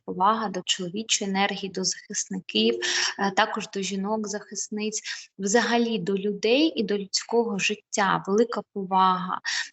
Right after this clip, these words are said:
до життя старих людей, до життя дітей. Зараз в нас є розуміння, що кожне життя цінне,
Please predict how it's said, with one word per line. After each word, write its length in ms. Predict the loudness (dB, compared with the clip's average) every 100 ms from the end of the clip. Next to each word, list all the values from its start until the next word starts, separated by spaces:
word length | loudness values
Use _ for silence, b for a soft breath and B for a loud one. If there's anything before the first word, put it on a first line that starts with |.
| 2
до 160 | 4
життя 720 | 4 2 -2 2 2 2 0 -4 B B -20 _ -8
старих 640 | -6 0 4 4 4 2 -2
людей, 420 | 0 2 4 2
до 140 | 2
життя 480 | 0 0 0 2 2
дітей. 600 | 0 -6 -6 -4 -2 -2
Зараз 600 | 2 2 2 0 0 -2 -6 -12 -18 -4
в 40 |
нас 360 | 2 2 2 0
є 60 | -2
розуміння, 680 | -4 -4 0 2 2 2 2
що 200 | 0 0
кожне 360 | -2 0 2 0
життя 380 | 0 -2 -6 -4
цінне, 480 | -2 0 0 0